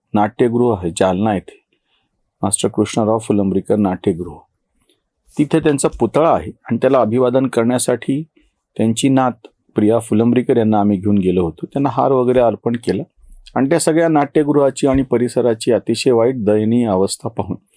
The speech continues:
सगळ्यांनाच खंत वाटली. महानगरपालिका तिथे आता नव्यानं झाली, निवडणुका झालेल्या आहेत, त्यांचेही उच्च पदस्थ अधिकारी तिथे आले होते, समाजातील प्रतिष्ठित व्यक्ती,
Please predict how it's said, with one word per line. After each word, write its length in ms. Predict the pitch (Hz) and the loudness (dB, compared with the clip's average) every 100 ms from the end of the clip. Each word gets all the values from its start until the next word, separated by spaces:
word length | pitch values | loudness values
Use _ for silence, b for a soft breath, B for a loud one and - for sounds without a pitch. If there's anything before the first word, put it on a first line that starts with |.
| b b b b b b | b b b b b b
सगळ्यांनाच 500 | - 151 175 175 160 | -4 0 2 2 0
खंत 280 | - 127 113 | -2 -2 2
वाटली. 420 | 110 87 - _ _ _ _ _ _ _ _ _ _ _ 117 | 2 0 -4 _ _ _ _ _ _ _ _ _ _ _ -2
महानगरपालिका 760 | 117 120 120 117 113 113 110 | 2 2 2 2 0 0 0
तिथे 240 | 120 117 117 | 0 0 0
आता 180 | 113 107 | 0 0
नव्यानं 340 | 104 107 113 | 2 2 0
झाली, 360 | 107 104 104 110 | 0 -2 0 0
निवडणुका 540 | 101 98 98 101 101 | 0 0 0 0 -2
झालेल्या 380 | 95 95 98 92 | 0 -2 0 0
आहेत, 160 | 98 104 b b b b _ | -2 -8 b b b b _
त्यांचेही 540 | 208 - 139 135 143 - - | 0 0 0 0 0 -4 -6
उच्च 220 | 110 - | -2 -4
पदस्थ 460 | 107 98 104 - | -2 -2 -2 0
अधिकारी 460 | 98 98 101 107 104 | -2 -2 -2 0 0
तिथे 280 | 98 101 110 | -2 -4 -2
आले 220 | 104 104 | 0 0
होते, 300 | 101 - 110 | 0 -2 -4
समाजातील 580 | - 104 104 98 - 101 - | 0 0 2 0 -2 -4 -4
प्रतिष्ठित 420 | 101 104 - 95 | -6 -6 -4 -4
व्यक्ती, 480 | 95 92 - - 101 | -2 -2 -2 -2 -2